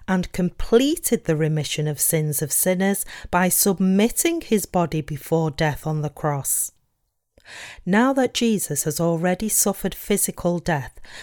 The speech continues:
the devil cannot ask the price of sin from sinners anymore. Brothers and sisters, the wages of sin is death, but Jesus died instead of sinners dying.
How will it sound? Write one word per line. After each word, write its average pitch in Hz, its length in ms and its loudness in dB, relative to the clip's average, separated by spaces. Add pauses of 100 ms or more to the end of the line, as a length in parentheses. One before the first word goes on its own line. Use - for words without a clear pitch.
(100)
the 185 100 -2
devil 190 420 2
cannot 196 480 -2
ask 196 220 -2
the 185 100 -2
price 220 500 0
of 165 120 -4
sin 151 320 -2
from 156 200 -4
sinners 151 460 0
anymore. 147 640 -2 (960)
Brothers 226 400 2
and 233 160 2
sisters, - 720 -2 (300)
the 170 100 2
wages 208 640 2
of 156 100 -2
sin 185 500 0
is 170 220 -2
death, 156 320 -2 (480)
but 185 220 -2
Jesus 226 640 2
died 156 400 -2
instead 147 500 0
of 165 120 -4
sinners 254 560 2
dying. 147 640 -4